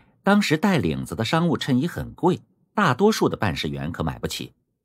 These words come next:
于是商家就单独售卖领子，买一打领子比买一件衬衫还便宜。因此，当时人们对办事员的印象就是：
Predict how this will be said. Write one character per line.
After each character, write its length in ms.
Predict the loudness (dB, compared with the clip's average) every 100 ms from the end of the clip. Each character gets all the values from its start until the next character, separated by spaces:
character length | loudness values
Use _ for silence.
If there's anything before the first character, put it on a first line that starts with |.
| _
于 120 | -4 -2
是 120 | 0
商 220 | 0 0
家 220 | 2 2
就 140 | 2 -2
单 320 | 0 0 0
独 160 | 0
售 180 | 2 2
卖 160 | 2 0
领 260 | -4 -8
子， 220 | -6 -6 -6 _ -4
买 180 | 0 2
一 160 | 2
打 180 | 0 0
领 280 | 0 -2 -4
子 180 | -4 -4 _
比 120 | -2
买 180 | 0 0
一 60 | -2
件 200 | -2 -2
衬 200 | -2 -2
衫 200 | 0 -2
还 120 | -4
便 240 | -10 -10
宜。 120 | -10 -16 _ _ _ _ _ _ _ _
因 160 | -2 -2
此， 280 | -2 -6 -8 _ _
当 180 | 0 2
时 200 | 0 0
人 120 | 0
们 80 | 0
对 120 | 0
办 220 | 0 0
事 140 | -2 -4
员 120 | -4
的 80 | -2
印 160 | -2
象 160 | -4 -6
就 160 | -8 -10
是： 320 | -8 -8